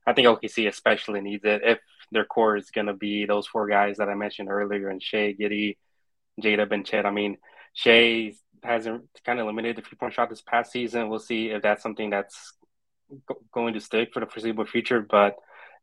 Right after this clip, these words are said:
and then you also have Josh Giddey, who's still working through his shooting mechanics, um, and who knows what the long-term answer for that is. So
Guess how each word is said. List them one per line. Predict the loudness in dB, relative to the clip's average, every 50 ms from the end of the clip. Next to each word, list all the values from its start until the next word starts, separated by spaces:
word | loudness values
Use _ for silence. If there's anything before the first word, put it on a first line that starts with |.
| -4 2
and | 4 6 8
then | 8 8
you | 6
also | 6 4 4
have | 4 6
Josh | 8 8 6 6 4
Giddey, | 0 0 0 0 -2
who's | -2 -4 -4 -4 -6 -8 -14 -20 _ _ _ _ _ _
still | -20 -4 2 2 4 4
working | 4 2 2 2 0 -2 -2 -4
through | -4 -4 -4 -2 -2 -2 -2 -4 -6 -6 -4
his | -2 -2 -2 -2 -4 -8 -12
shooting | -10 -10 -6 -4 -4 -2 -2
mechanics, | -2 -2 2 4 4 4 4 2 -2 -4 -8 -12 -14 -10 -4 0
um, | 2 4 4 2
and | 0 -2
who | -2 -2 0
knows | 2 4 4 2 2 -2 -4 -6
what | -8 -6
the | -6
long-term | -4 -4 -4 -4 -4 -4 -4 -4
answer | -4 -4 -6 -8 _
for | 0 4
that | 6 6 6 4
is. | 2 -2 -6 -6 -6
So | -2 0 2 2 0 -2